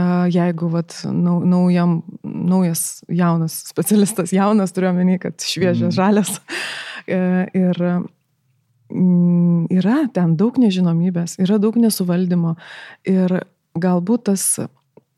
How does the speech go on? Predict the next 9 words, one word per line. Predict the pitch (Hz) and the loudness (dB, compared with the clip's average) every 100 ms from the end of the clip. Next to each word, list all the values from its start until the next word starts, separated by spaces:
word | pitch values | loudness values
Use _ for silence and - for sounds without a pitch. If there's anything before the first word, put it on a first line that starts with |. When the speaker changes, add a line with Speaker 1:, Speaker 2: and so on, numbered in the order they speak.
| _ _ - _ _ _ _ - | _ _ -20 _ _ _ _ -4
Speaker 1:
em, | 175 170 165 165 _ _ _ | -2 -2 -4 -8 _ _ _
kontrolės | - 190 170 - 175 226 277 - | -6 -2 -2 -2 -2 0 0 -2
įsijungia | 262 254 247 247 240 226 220 214 - 208 | -4 -2 2 2 2 2 0 -2 -8 -10
kažkoks | - 196 - 190 - | -8 -6 -6 -6 -2
elementas | 185 185 185 185 - | 0 0 0 -2 -6
ar | 170 | -8
kažkas, | 170 - 214 - | -8 -6 -6 -6
kad | 175 - | -8 -4
aš | 220 240 - | -2 -2 -6